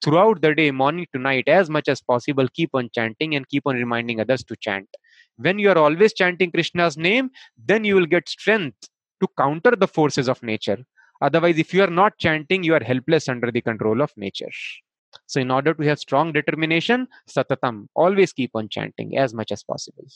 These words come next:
So this is the behavior of Mahatma. So simply, if you take shelter of pure devotee, endeavor with great determination to follow his instructions. Don't exert your brain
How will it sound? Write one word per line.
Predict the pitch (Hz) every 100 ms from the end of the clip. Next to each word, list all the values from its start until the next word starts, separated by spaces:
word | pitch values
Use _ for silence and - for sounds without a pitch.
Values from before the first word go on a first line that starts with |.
| _ _ _
So | - 127
this | 117 143
is |
the | 123 117
behavior | 113 117 117
of | 117 117
Mahatma. | 98 104 101 104 107 - - _ _ _
So | 120
simply, | 131 123 135
if | 127
you | 120
take | 127 143
shelter | - 143 -
of | 151
pure | - 143 139
devotee, | 135 139 135 190 - - - - - _ _ _ - -
endeavor | 113 123 123 147
with | 147 127
great | 135 143
determination | 135 131 135 139 139 120 156 175 - - _ _ _
to | 135
follow | - 131 139
his | 127
instructions. | 131 - 131 - 185 202 - - - _ _ _ _ 131 110
Don't | 139 170 175 -
exert | 127 113 143 147
your | 156 135
brain | 123 147